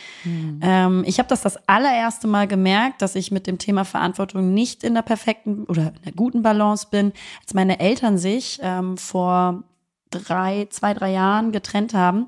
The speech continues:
Speaker 1: Mhm.
Speaker 2: ähm, dass ich da noch nicht so in der Balance bin, weil ich mich, äh, sofort automatisch verantwortlich gefühlt habe, zwischen den beiden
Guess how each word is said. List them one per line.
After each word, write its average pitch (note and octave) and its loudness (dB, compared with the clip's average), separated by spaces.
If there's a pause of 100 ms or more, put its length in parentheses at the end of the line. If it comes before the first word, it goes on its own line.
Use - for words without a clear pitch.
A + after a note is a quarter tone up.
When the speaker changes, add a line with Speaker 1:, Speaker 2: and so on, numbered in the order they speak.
(480)
Speaker 1:
Mhm. F3+ -2
Speaker 2:
ähm, G3 2
dass G3 2
ich - -4
da G3 2
noch F#3+ 2
nicht A3 0
so - -6
in F3 0
der E3 2
Balance E3 0
bin, G#3 2
weil F3+ 2
ich F#3 -2
mich, G3 0
äh, F#3 -2
sofort F#3+ 0
automatisch F#3 2
verantwortlich A3+ 0
gefühlt G#3+ 0
habe, G#3 2
zwischen - -4
den F3+ 2
beiden E3+ 2